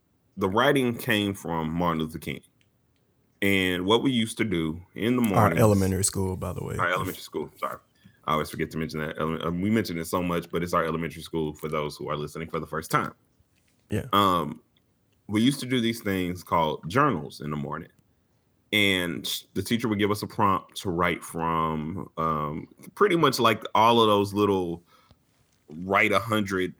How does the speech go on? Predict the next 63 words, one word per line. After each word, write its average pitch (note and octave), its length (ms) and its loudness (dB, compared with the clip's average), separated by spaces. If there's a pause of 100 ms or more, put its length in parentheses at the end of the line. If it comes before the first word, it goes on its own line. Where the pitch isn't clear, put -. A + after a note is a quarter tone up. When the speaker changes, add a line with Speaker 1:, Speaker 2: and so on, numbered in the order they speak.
Speaker 1:
or F2+ 200 0
three A2+ 160 2
hundred G#2 320 -2
prompt G#2+ 380 0
books. G#2 500 0
We G2+ 120 0
just F#2 200 -6
did F2 180 0
'em D#2+ 120 -4
in D#2+ 60 -8
class. - 540 -8
And F2+ 140 -6
then F2 80 -6
some A2 220 -2
days F#2+ 240 0
we F2 80 -4
would D#2+ 140 -4
get D#2 140 -10
free - 240 0
write. F2+ 300 -4 (1300)
And A2 120 6
I A2 40 8
remember C3 400 6
I A2 60 8
was F#2+ 180 0
really, B2+ 240 2
really, A2+ 240 0
really G2 280 0
excited F2 420 -2
when D#2+ 180 -4
I E2+ 60 -2
finally E2+ 380 -2
learned D#2 320 -4
how D2 80 -2
to D2+ 80 -2
read D2 320 -4
and C#2+ 120 -6
all C#2 120 -4
this C2 140 -12
other C#2+ 140 -6
stuff. C#2+ 260 -8
And E2+ 80 -4
I E2+ 40 -4
probably G#2+ 280 4
knew F2 180 -2
how E2 60 2
to D2+ 80 -2
read D#2 200 -4
longer D2+ 360 -2
than D2+ 260 -8
what D2 280 -4 (840)
I - 140 -8 (100)
think F#2+ 200 0
I G2+ 80 4
did, F#2 340 2
but E2+ 100 0
I F2 80 4
was F2+ 160 -2
just E2+ 160 -6
one E2 200 -4
of D#2 80 -2
them D2+ 280 -4
who, D2 280 -8